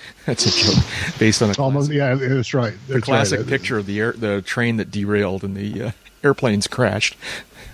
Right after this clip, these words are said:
Speaker 1: And, uh, anyways, uh,
Speaker 2: Horror, horror.
Speaker 1: uh,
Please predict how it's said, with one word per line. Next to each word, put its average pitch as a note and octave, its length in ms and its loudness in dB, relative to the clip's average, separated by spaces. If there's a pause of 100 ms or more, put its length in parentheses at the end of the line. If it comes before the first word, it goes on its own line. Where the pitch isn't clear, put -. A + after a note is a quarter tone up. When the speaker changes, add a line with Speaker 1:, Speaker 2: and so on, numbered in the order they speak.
(180)
Speaker 1:
And, D#3+ 180 2
uh, - 120 0 (800)
anyways, G2 400 -2 (580)
uh, C3+ 280 4
Speaker 2:
Horror, D3+ 420 4 (280)
horror. E3+ 340 2
Speaker 1:
uh, C3 40 -8